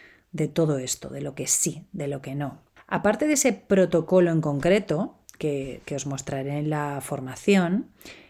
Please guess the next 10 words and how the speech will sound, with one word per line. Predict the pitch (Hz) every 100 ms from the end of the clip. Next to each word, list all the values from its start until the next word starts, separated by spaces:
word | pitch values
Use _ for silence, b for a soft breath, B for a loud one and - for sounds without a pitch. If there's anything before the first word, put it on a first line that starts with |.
| B -
escribir, | 185 - 165 208 233 214 262 -
ya | 170
lo | 180
sabemos, | 190 165 185 175 196 226 - -
nos | 180 160
ayuda | 156 165 226 277 - _ -
a | 175
ordenar, | 156 147 139 151 165
a | 147
desahogarnos, | 147 - 143 135 156 165 156 127 127